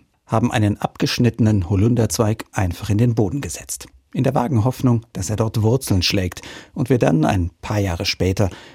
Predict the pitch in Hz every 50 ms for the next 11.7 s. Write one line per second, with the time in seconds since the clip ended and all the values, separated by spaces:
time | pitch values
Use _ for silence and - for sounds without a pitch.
0 | - - - 139 143 139 127 120 - - - 110 98 101 101 101 98 135 135 117
1 | 110 98 95 87 90 - - 101 - - 98 90 - 78 69 69 - - - -
2 | - 92 85 - - - 85 - - - _ _ _ _ _ _ _ _ _ _
3 | _ - 135 143 147 135 - - 101 87 - - - 92 95 104 120 - - -
4 | 180 170 156 - - - - - - - - 104 95 101 92 92 - _ - -
5 | 135 156 190 175 123 - - 113 98 - - - 123 95 101 117 131 165 175 -
6 | 139 120 110 104 - - 117 120 127 143 - - 135 110 127 123 - 113 110 117
7 | 113 120 131 131 120 - - _ _ _ _ - - 104 95 90 98 101 95 98
8 | 101 110 123 127 - - - 120 90 - - - - - - - _ _ _ _
9 | _ _ _ _ - 123 113 120 123 117 - _ - 127 104 98 87 101 98 87
10 | 90 90 90 90 - 98 95 87 - - - - - 113 104 113 107 95 87 -
11 | 95 90 92 90 82 85 - 107 90 - 87 80 80 -